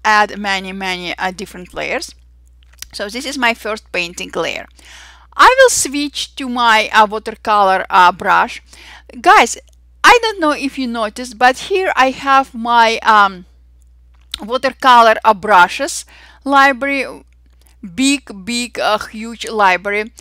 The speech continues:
Uh, and also I have my, um, folder with my favorite watercolor brushes. I will click on my first brush I would like to work with today, just like this.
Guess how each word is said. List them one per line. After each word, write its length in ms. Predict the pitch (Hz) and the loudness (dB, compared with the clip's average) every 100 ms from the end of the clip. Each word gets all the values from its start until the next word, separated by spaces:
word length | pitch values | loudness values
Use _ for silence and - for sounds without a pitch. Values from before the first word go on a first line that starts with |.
| - _ - _ - | -20 _ -20 _ -2
Uh, 300 | 220 214 180 - _ - | 4 4 4 -4 _ 2
and 280 | 294 302 269 | 4 4 4
also 460 | 339 415 - 320 - | 2 2 -2 -6 0
I 120 | 285 | 0
have 440 | 285 302 285 277 - | 0 -2 0 0 -4
my, 500 | 233 247 240 226 - | -8 0 2 2 0
um, 440 | 196 208 196 190 - | 2 4 4 0 -14
folder 580 | - 349 370 359 208 196 | -8 -4 -4 -4 -6 -8
with 160 | 233 | -8
my 160 | 240 254 | -4 -4
favorite 640 | - - 285 277 247 247 220 | -4 -2 2 2 0 -6 -8
watercolor 600 | 220 214 - 190 190 196 | -14 -10 -2 0 0 -2
brushes. 520 | 175 143 - - - _ _ - - | -4 -4 -6 -16 -20 _ _ -14 2
I 140 | 453 508 | 4 4
will 120 | 453 | 2
click 280 | - 339 277 | 0 -8 -6
on 120 | 262 | -6
my 160 | 233 233 | -4 -6
first 420 | - 233 220 - 196 | -8 -8 -8 -10 -12
brush 320 | 180 185 - | -2 0 0
I 80 | 202 | -4
would 180 | 190 190 | -8 -8
like 220 | 180 180 | -8 -8
to 80 | 196 | -14
work 260 | 160 156 - | -16 -18 -16
with 200 | 220 - | -16 -14
today, 340 | 349 403 466 480 _ _ - | -12 -8 -8 -10 _ _ -20
just 420 | 185 233 220 - | -10 -6 -4 -6
like 260 | 196 180 196 | -6 -6 -8
this. 560 | 202 220 247 494 - | -14 -12 -10 -10 -12